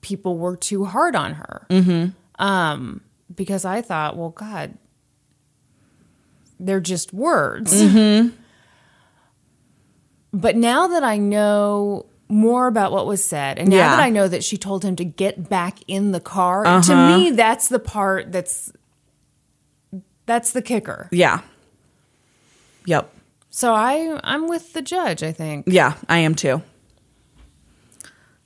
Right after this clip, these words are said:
Speaker 2: Finally, in June of twenty seventeen, nearly three years after Conrad Roy's death,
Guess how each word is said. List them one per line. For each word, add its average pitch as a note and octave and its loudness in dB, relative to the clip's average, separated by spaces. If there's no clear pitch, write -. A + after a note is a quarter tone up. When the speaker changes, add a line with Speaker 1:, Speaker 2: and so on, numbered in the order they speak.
Speaker 2:
Finally, B3+ 4
in F#3+ 2
June G3 2
of F#3+ 0
twenty F#3+ 0
seventeen, E3 -2
nearly F#3+ 2
three G3 -4
years D#3+ 0
after D#3 -6
Conrad D#3 -4
Roy's C#3+ -2
death, C3+ -4